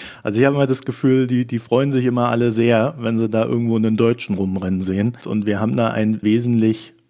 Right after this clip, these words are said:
positiveres Ansehen, als wir es uns vielleicht selber zugestehen und das dann p-, politisch auch zu nutzen und zu flankieren, glaube ich, ist, äh,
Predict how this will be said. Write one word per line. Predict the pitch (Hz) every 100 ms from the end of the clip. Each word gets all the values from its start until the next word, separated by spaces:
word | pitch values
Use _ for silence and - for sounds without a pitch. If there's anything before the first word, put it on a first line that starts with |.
| _
positiveres | 123 123 117 - 117 110 107 104 98 -
Ansehen, | 107 113 107 107 107
als | 104 98 107
wir |
es | 98
uns | 107 101
vielleicht | 104 98 95
selber | 101 101 101 98 98 - - - -
zugestehen | - 123 104 - - 98 117
und | 107 98
das | 98 -
dann | 104
p-, | - - -
politisch | 104 107 117 -
auch | 104
zu | - 101
nutzen | 104 113 -
und | 107
zu | - 104
flankieren, | 107 101 - 107 110 113 117 -
glaube | 98 101
ich, | 101 -
ist, | 98 - - -
äh, | -